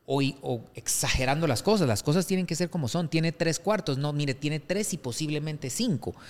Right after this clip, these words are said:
Si le construye, <laughs> no, no, no. O sea, tiene tres cuartos la casa. Tres cuartos con su baño.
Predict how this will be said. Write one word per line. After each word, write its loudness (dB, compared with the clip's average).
Si 0
le 2
construye, 4
<laughs> -2
no, 2
no, 4
no. 8
O 4
sea, 8
tiene 4
tres 6
cuartos 12
la 2
casa. 0
Tres -2
cuartos 0
con 2
su 2
baño. 0